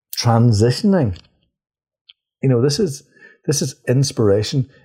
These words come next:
is closer than we think. And then it gives you a diagram, family and friends, kind of broken down into a kind of a s-,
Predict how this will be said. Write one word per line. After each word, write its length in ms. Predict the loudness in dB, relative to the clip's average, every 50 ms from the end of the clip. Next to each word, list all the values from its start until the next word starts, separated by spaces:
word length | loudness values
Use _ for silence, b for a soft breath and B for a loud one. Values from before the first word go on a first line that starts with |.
| b
is 140 | -10 -10 -10
closer 360 | -10 -8 -4 -4 -4 -4 -2 -2
than 120 | -2 0
we 80 | -2 -2
think. 300 | -2 -2 -2 -2 -2 -4
And 80 | -4 -4
then 80 | -4
it 100 | -4 -4
gives 160 | -4 -4 -4 -2
you 60 | -4
a 40 | -4
diagram, 640 | -4 -4 -4 -4 -4 -4 -4 -4 -4 -4 -4 -6 -8 _ -8 -4
family 280 | -4 -2 -2 -2 -4 -6
and 100 | -6 -4
friends, 280 | -4 -4 -4 -6 -8
kind 160 | -6 -4 -4
of 120 | -4 -4 -4
broken 260 | -6 -4 -4 -6 -8
down 180 | -8 -8 -8 -8
into 160 | -8 -8 -10
a 60 | -10
kind 200 | -10 -10 -10 -10
of 60 | -10
a 20 | -10 -10
s-, 280 | -12 -12 -12 -14 _